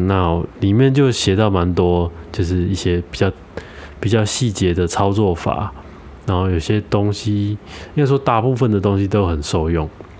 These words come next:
那只是说，呃，还在，还在就是拿捏，就这个东西怎么样的具体的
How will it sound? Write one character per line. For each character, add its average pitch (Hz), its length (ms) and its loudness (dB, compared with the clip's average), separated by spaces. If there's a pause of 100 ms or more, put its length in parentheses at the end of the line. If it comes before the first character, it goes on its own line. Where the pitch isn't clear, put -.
(320)
那 107 100 2
只 95 120 2
是 95 40 2
说， 104 300 2 (1400)
呃， 110 120 0 (240)
还 113 160 0
在， 139 160 4 (580)
还 107 140 2
在 127 240 4 (720)
就 113 120 0
是 107 40 2
拿 101 260 4
捏， 104 400 2 (180)
就 110 180 2 (180)
这 143 100 2
个 120 80 4
东 113 200 2
西 110 80 -2
怎 90 200 0
么 90 140 2
样 101 240 2
的 92 120 0
具 107 260 -2
体 85 320 -4
的 85 180 -4